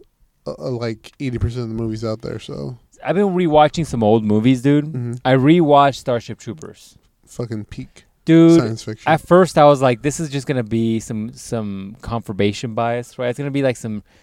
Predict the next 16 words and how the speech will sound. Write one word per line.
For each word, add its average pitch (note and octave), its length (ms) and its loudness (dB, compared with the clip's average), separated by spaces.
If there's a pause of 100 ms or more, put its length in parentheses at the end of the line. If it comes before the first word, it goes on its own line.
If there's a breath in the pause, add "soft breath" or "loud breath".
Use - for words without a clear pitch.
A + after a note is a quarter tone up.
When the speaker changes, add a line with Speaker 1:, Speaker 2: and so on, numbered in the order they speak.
Speaker 2:
some A#2 300 -8
reason, B2 360 -4 (140)
Regency C3 540 -6
bias A2 380 0
shit, D3 440 -6
Speaker 1:
Yeah. B2+ 100 -6
Speaker 2:
like, B2 160 -8
'cause A2 160 -14
you A#2+ 140 -6
and A2+ 80 -6
I A#2 100 -2
are A2+ 100 -2
so A#2+ 220 -4
into C3 280 -2
it." E3 120 -4 (760 soft breath)
Look, C#3+ 280 4